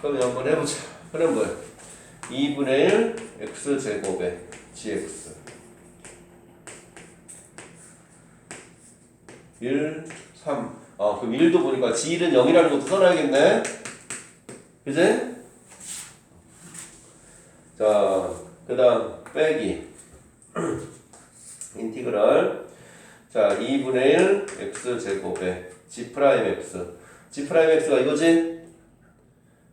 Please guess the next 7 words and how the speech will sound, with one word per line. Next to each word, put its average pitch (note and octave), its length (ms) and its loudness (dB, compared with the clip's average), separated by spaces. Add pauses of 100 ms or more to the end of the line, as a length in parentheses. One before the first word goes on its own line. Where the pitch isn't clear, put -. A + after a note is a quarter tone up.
X분의 C3+ 1160 0 (140)
F의 D3 800 -2 (760)
X F#2+ 360 -10 (120)
제곱 A2+ 340 -4
플러스 - 480 -8
이의 F2+ 400 -8
디엑스. E2+ 440 -12